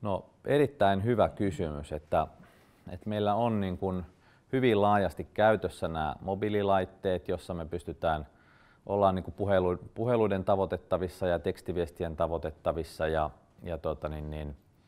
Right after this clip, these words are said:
myöskin sähköpostien tavoitettavissa suuri, suuri osa henkilöstöstä. Ja tota,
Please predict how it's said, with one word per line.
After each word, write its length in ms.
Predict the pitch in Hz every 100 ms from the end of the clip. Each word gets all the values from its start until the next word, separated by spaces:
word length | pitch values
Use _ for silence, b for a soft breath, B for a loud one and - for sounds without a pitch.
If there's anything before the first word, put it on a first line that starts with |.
| b b b b
myöskin 320 | 95 90 -
sähköpostien 880 | - 98 - 80 69 - - 73 71
tavoitettavissa 580 | - 67 - - 76 78
suuri, 300 | 90 78 71
suuri 300 | - 98 87
osa 200 | 78 80
henkilöstöstä. 840 | 71 76 73 69 67 - - - - _ _ _ _ _ _ _ _ - B B B B B B
Ja 260 | 87 90 82
tota, 600 | - 87 82 87 85